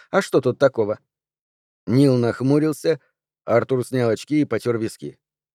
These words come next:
«А то, что Джейми никогда не показывала спину из-за кошмарных шрамов». «Ты это и в моем трейлере говорил».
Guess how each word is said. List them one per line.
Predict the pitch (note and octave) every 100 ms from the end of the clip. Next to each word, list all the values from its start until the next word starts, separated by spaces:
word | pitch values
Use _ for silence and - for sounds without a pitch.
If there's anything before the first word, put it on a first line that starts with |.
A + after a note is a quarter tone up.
| _ _
«А | -
то, | F2+ F3
что | - E3+
Джейми | A#2+ F3 F#3 E3+
никогда | D#3+ D#3 C#3 D#3+
не | E3
показывала | D3 C#3+ D3 C3 B2+ B2+
спину | A2+ - E3+ D#3 C#3
из-за | A#2+
кошмарных | B2 C3 B2+ C#3 C3+ C3+
шрамов». | - D3 B2+ F2 _ _ _ _ _ _ _ _ _
«Ты | D3+
это | D3 C#3
и | D#3
в | C#3+
моем | D#3 D#3+ C#3+
трейлере | F3 D#3+ A2+ G#2+ G#2
говорил». | A#2 A2+ A2+ A2